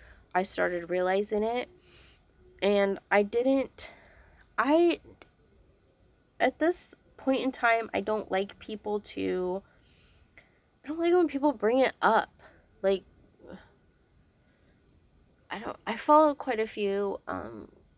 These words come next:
people of color on Instagram, and it just, I feel like they're always bringing it up, and it just draws my attention to the fact that we're different, and I don't wanna think about the fact that we're different. I want us to all just be the same,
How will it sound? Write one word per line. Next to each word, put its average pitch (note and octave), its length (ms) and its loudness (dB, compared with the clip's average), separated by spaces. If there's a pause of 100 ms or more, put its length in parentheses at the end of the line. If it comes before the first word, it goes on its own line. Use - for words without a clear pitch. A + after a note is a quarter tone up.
(440)
people A3 260 -4
of G#3+ 120 -4
color F3+ 500 0
on F#3+ 120 -6
Instagram, E3 720 -6 (440)
and E3+ 440 -4 (360)
it - 180 -12
just, - 420 -6
I G3+ 100 0
feel A#3 200 -6
like A#3+ 160 -4
they're - 220 -2
always G#3 420 4
bringing G3 320 -4
it G3 140 -4
up, G3+ 300 -2
and E3+ 100 -4
it C#3+ 100 -4
just G3 200 -8
draws G#3 360 0
my G#3 100 0
attention G3 480 -4
to F3+ 80 -2
the F#3+ 60 -12
fact F3 260 -2
that E3+ 100 -6
we're F3+ 100 -4
different, G#3+ 420 -6
and F#3 180 -4
I G3 80 0
don't A3+ 200 0
wanna C#4+ 320 2
think E3+ 260 -10
about D#3+ 320 -8
the D#3 80 -12
fact D#3 280 -8
that - 120 -8
we're E3 100 -6
different. - 500 -6
I G3 80 -2
want A3 240 0
us C4 140 -6
to C4+ 100 -2
all G#3+ 220 4
just G#3 300 -10
be G3 80 -2
the G3 120 -6
same, A#3 560 -6